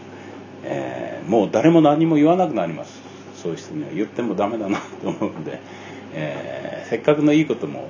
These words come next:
です、結局、えー、あ、あの、聞くこともできなくなってしまうというような人をよく知ってますけれどもですね、えー、ね、そういうふうになったら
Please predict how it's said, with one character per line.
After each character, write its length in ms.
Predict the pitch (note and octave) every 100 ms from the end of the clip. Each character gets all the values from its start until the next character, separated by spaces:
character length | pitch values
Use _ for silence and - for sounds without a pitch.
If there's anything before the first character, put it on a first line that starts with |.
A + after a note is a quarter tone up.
| -
で 80 | F2+
す、 120 | - - - -
結 160 | - -
局、 400 | A#2+ D3+ C3 - - - - -
え 560 | C#2+ D2+ C#2 B1+ B1 A#1
ー、 1000 | - - - - - - - F#2+ - -
あ、 20 | C#2+
あ 40 |
の、 60 | C#2 C#2 -
聞 180 | - -
く 100 | -
こ 100 | D#3+
と 100 | D#3+
も 120 | G#2 -
で 100 | -
き 80 |
な 120 | D#2 C#2+
く 120 | -
な 80 | -
っ 40 |
て 140 | - C#2
し 100 | C#2
ま 160 | C#2
う 60 | C2+
と 160 | C2+ C2+
い 100 | C2+
う 40 |
よ 40 | C2+
う 40 |
な 60 | - G2+ - -
人 120 | C#3+
を 240 | C#3 F3
よ 60 | -
く 60 |
知 100 | -
っ 0 |
て 100 | -
ま 100 | D#2+
す 120 | D#3+ -
け 100 | -
れ 60 |
ど 100 | -
も 100 | - - -
で 40 |
す 60 | F3
ね、 240 | F#3+ - - - - - - -
え 920 | - F2+ E2 D#2 D2 C#2 C2 C2+ - C#2
ー、 20 |
ね、 180 | G2+ -
そ 120 | -
う 40 | F2
い 20 |
う 40 |
ふ 40 | F2+
う 20 |
に 100 | D#2+
な 100 | D#2
っ 40 |
た 140 | -
ら 60 | -